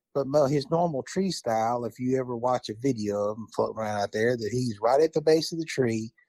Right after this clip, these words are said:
got his hind end kinda crouched down, and he is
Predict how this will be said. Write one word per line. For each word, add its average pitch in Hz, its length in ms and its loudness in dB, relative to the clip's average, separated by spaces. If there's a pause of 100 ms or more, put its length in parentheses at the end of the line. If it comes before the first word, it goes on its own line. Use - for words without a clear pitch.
(420)
got 110 180 4
his 101 160 -4
hind 151 420 2
end 160 280 0
kinda 139 220 0
crouched 143 500 2
down, 120 440 0 (520)
and 107 240 -6
he 156 300 4
is 117 340 0